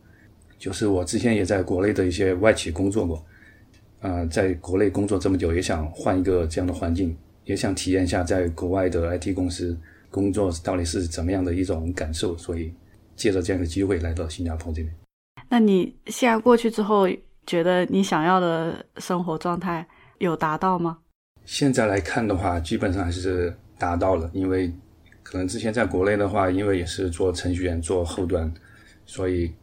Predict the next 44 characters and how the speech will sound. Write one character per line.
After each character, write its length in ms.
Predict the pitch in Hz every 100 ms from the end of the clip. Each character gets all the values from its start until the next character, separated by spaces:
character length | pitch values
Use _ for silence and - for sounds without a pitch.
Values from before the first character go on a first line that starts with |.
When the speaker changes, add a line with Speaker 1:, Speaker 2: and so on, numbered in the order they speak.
| - -
Speaker 1:
平 200 | - 95
时 140 | 92
可 160 | 92 90
能 180 | 87
加 160 | 85 92
班 220 | 92 92
会 340 | 90 92 82 78 -
比 80 | 85
较 140 | 85
多 240 | 80 95 90
一 40 |
些。 240 | 82 80 78 - - - - _
但 120 | - 107
来 120 | 98
到 100 | 104
这 140 | 101
边 180 | 113 107
之 80 | 107
后， 140 | 104
你 160 | 87 85
就 180 | 92 92
会 260 | 107 92
发 300 | 87 - 98
觉 300 | 92 90 85
跟 340 | 82 95 98 98
国 180 | 87
内 320 | 90 98 90 87 -
I 120 | 131
T 140 | 127
环 160 | 101 92
境 120 | 101
还 140 | 82
是 160 | 85 98
会 240 | 82 110
有 140 | 92 78
一 40 |
些 220 | 80 87
区 220 | 80 - 82
别。 200 | 80 76 - - - - - -
虽 160 | - -
然 80 | 104
大 100 | 107
家 160 | 104
都 260 | 104 107 95